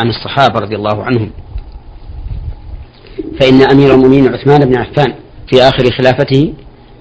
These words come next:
كان يتم الصلاة في منى في الحج، فأنكر عليه من أنكر من الصحابة، ومع ذلك فإنهم كانوا يتابعونه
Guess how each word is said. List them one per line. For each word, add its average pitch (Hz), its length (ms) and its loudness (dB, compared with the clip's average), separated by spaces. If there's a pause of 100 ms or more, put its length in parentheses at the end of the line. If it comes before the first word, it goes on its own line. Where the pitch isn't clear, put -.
(380)
كان 135 340 4
يتم 135 320 4
الصلاة 123 680 0 (760)
في 135 120 2
منى 131 280 2 (1300)
في - 60 -12
الحج، - 520 -8 (1700)
فأنكر 139 380 2
عليه 131 280 4
من 120 160 -2
أنكر 123 300 0
من 113 100 0
الصحابة، 117 560 -2 (1600)
ومع 127 260 4
ذلك 131 440 0 (1000)
فإنهم 120 360 0
كانوا 117 480 0 (600)
يتابعونه 113 720 -2